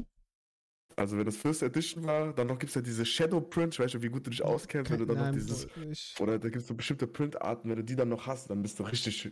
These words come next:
Speaker 1: richtig
Speaker 2: Al-,
Speaker 1: rich, dann kannst du richtig tanzen.
Speaker 2: irgendwas. Ich hatte sogar, ich bin damals in diesen, in diesen Pokémon-Film noch reingegangen, wo du, äh,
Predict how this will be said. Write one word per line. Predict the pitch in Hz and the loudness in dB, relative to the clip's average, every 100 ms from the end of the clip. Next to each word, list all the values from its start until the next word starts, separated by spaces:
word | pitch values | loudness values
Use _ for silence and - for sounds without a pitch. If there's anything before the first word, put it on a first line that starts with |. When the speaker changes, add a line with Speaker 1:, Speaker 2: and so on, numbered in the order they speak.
| - | -4
Speaker 1:
richtig | 117 135 208 | 0 4 4
Speaker 2:
Al-, | 104 | 4
Speaker 1:
rich, | 95 - | 0 -2
dann | 107 | 0
kannst | 127 113 | 0 0
du | |
richtig | 113 220 | 6 8
tanzen. | 220 190 | 8 8
Speaker 2:
irgendwas. | 156 151 - | 6 4 4
Ich | 165 | 2
hatte | 208 220 | 4 6
sogar, | 190 190 180 | 6 6 4
ich | - | 4
bin | 202 | 4
damals | 202 208 202 | 6 4 2
in | - 175 | 4 6
diesen, | 156 147 | 6 4
in | 143 156 | 2 4
diesen | 143 143 | 4 8
Pokémon-Film | - 226 185 156 139 156 143 | 8 8 8 8 6 4 4
noch | 131 | 4
reingegangen, | 131 131 131 151 180 | 4 4 4 6 6
wo | 156 | 6
du, | 151 147 | 8 6
äh, | 143 | 6